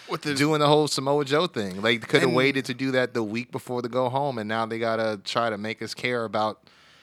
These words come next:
Speaker 2: what you're not doing successfully by showing Cross running off like a bitch.
Speaker 1: And,
Speaker 2: Like
Speaker 1: and then, and then the have Cross not featured two weeks in a row, only on a pre-tape, which obviously didn't happen when,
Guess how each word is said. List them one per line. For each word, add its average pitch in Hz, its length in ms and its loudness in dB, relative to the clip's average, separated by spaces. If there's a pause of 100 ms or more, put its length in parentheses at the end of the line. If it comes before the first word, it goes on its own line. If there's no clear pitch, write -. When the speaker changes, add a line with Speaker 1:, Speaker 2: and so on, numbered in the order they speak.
(300)
Speaker 2:
what 123 220 -2
you're 143 60 0
not 160 240 2
doing 202 260 6
successfully 202 580 0
by 170 180 2
showing 190 440 -2
Cross 208 360 2
running 196 260 -2
off 208 180 2
like 208 140 -2
a 220 60 -4
bitch. 214 440 -4
Speaker 1:
And, 180 300 2 (100)
Speaker 2:
Like 185 140 -4
Speaker 1:
and 180 120 -2
then, 175 140 -2
and 170 120 -4
then 160 320 -2
the 151 140 -2
have 170 320 2 (160)
Cross 165 440 -2
not 151 340 2
featured 135 640 -6 (560)
two 175 180 -2
weeks 160 240 -2
in 151 80 -6
a 143 60 -2
row, 139 440 4
only 147 240 -2
on 143 80 -2
a 135 60 -6
pre-tape, 131 520 -6
which - 180 -8
obviously 127 440 -4
didn't 117 180 -8
happen 117 380 -10
when, 107 240 -12